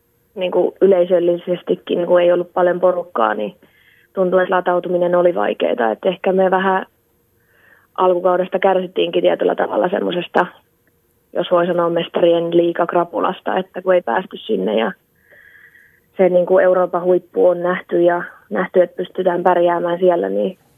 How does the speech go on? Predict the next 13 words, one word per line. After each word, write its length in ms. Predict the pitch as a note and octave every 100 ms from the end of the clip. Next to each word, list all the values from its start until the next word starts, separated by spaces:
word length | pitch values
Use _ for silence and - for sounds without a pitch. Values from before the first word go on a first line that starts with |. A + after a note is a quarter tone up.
| _
tietyllä 300 | F#3 F3 E3+
tavalla 260 | F3 F3
varmaan 340 | F3+ F#3+ G3+ F#3
kärsittiinkin 640 | F3+ F3 F3+ - F#3 F#3
siitä 240 | - G3 F3+
aluksi, 340 | F#3 F#3 -
mutta 380 | F#3+ F#3 - G3 - _ _ _ _ - - _ _ _ _ _ _
meillä 260 | G3 F#3 G3+
on 80 |
tällä 220 | G3+ A3 A3
kaudella 380 | A3 A3 A3
selkeä 340 | G#3+ A3 G#3+ G#3+
tavoite, 380 | G#3+ G#3+ G#3